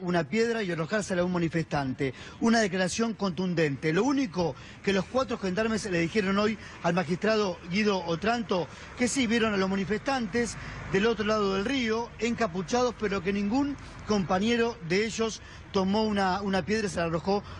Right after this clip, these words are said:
a un manifestante. Esto es la declaración más importante de estos cuatro efectivos de gendarmería.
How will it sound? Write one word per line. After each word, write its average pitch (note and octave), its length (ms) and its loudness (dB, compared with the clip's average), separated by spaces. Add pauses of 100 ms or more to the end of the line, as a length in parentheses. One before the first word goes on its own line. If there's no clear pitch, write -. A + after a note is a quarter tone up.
a F#3 100 2
un F#3+ 100 0
manifestante. E3 840 0
Esto G#3 220 4
es A3 180 0 (220)
la F3 80 4
declaración F3+ 400 0
más G3 160 0
importante A3 720 0
de E3+ 80 -2
estos D3+ 200 -4
cuatro F#3+ 480 0 (260)
efectivos F3 500 2
de E3+ 80 2
gendarmería. G3 680 0